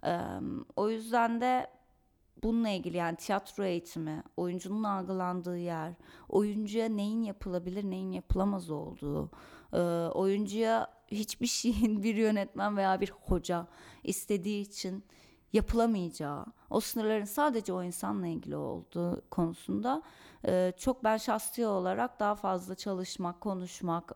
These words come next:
araştırmak, e, ve insanlarla paylaşım içinde olmak istediğim dönemin içindeyim. Belki bunu söyleyebilirim. Ve susma bitisini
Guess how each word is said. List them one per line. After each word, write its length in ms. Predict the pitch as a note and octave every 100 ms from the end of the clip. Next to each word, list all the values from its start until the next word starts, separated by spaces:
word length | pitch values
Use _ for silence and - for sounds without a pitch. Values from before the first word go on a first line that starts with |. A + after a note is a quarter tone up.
| -
araştırmak, 960 | F#3+ F3+ - - F#3+ F3+ E3+ E3+ - - - - - -
e, 80 | E3+ E3+ E3+ E3 E3 E3 E3 _ - - _ - -
ve 240 | - G#3+
insanlarla 460 | G#3+ G#3 G#3 G3+ G#3+
paylaşım 560 | A3 G3+ F#3 F#3+ -
içinde 340 | F#3 - F3 F3
olmak 280 | E3 E3+ F3
istediğim 520 | - E3 D#3+ E3+ F3
dönemin 360 | D#3+ C#3+ D#3
içindeyim. 580 | D#3+ - D#3+ D#3+ D#3 G3 - _ _ _ -
Belki 220 | F#3+ G3+
bunu 160 | G3+
söyleyebilirim. 840 | G3+ G3+ D#3+ D#3 D#3 D#3+ E3 G#3+ A#3+ _ -
Ve 220 | F3 A3
susma 420 | A3 G#3+ - A3
bitisini 520 | G#3 - - A3+ A#3